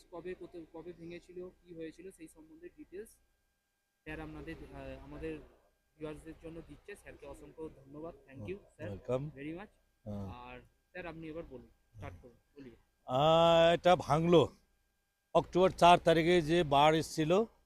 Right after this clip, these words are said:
Speaker 2: তখন ভাঙছিল, মানে রাত্রি বলে সাড়ে বারোটা একটার সময় रात को साढ़े बारह एक बजे के आसपास में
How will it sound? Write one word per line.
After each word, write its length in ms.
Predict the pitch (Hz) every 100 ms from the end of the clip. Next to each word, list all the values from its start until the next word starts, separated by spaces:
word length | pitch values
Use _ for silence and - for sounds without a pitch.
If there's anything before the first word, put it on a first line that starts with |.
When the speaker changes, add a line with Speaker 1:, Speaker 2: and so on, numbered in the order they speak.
| _ _ -
Speaker 2:
তখন 300 | 151 147 160 156
ভাঙছিল, 480 | 139 147 147 147
মানে 220 | 147 147 156
রাত্রি 460 | 143 147 - 147 156
বলে 440 | 151 156 160 156 - _ _
সাড়ে 220 | - 156
বারোটা 420 | 143 147 156 165 165 170 151
একটার 200 | - 151
সময় 340 | - 135 113 - _ _ _ _ _ _ _ _
रात 180 | 131 156 -
को 80 | 160
साढ़े 260 | 151 151
बारह 240 | 151 151 151 156
एक 80 | 147
बजे 160 | 156 147
के 60 | 147
आसपास 360 | 139 - 147 -
में 140 | 147